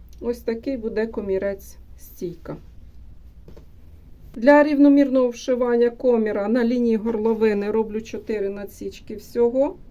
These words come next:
Одна. Зазвичай я її роблю трохи далі від плечового шва на деталь спинки. Ну, нічого нового, все як завжди.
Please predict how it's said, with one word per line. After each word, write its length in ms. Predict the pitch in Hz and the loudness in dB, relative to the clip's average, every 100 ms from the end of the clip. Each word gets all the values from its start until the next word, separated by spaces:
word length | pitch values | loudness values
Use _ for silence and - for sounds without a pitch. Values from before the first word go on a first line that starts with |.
| - - - - - - - - - - - - - - - - - - - - | -20 -20 -20 -20 -18 -18 -16 -16 -16 -18 -18 -18 -18 -18 -18 -16 -16 -6 -4 -2
Одна. 420 | 220 208 254 294 - - - - - - - - - - - - - - - - - - - - - | -4 -2 -2 -2 -6 -18 -20 -20 -20 -20 -20 -20 -20 -20 -20 -20 -20 -20 -20 -20 -20 -20 -20 -20 -14
Зазвичай 520 | - 285 269 285 269 | -6 -2 -2 0 2
я 80 | 247 | 4
її 180 | 247 247 | 4 4
роблю 340 | 247 220 226 | 4 2 0
трохи 400 | 226 233 226 233 | 2 2 2 2
далі 360 | 202 233 233 208 | -2 -2 -2 -2
від 180 | 208 - | -6 -8
плечового 520 | 208 202 214 208 208 | -8 -8 -6 -4 -4
шва 360 | - 285 277 | -6 -4 -2
на 380 | 262 214 220 226 226 - | -2 -2 -4 -6 -8 -12
деталь 400 | 202 202 196 190 | -12 -8 -8 -8
спинки. 720 | - - 190 180 180 - 175 - - - - - - - - - - - - - - - - - - - - - - - - - - - - - - - - - - - - - - - - - - | -12 -10 -6 -4 -6 -12 -16 -18 -20 -20 -20 -20 -20 -20 -20 -20 -20 -20 -20 -20 -20 -20 -20 -20 -20 -20 -20 -20 -20 -20 -20 -20 -20 -20 -20 -20 -20 -20 -20 -20 -20 -20 -20 -20 -20 -20 -20 -20 -6
Ну, 80 | 403 | 0
нічого 420 | 285 269 294 254 | 2 2 4 4
нового, 420 | 254 262 302 285 | 4 0 0 -2
все 260 | 226 - 233 | -2 0 0
як 140 | 220 | 0
завжди. 540 | 208 214 202 190 196 | -2 -4 -4 -4 -4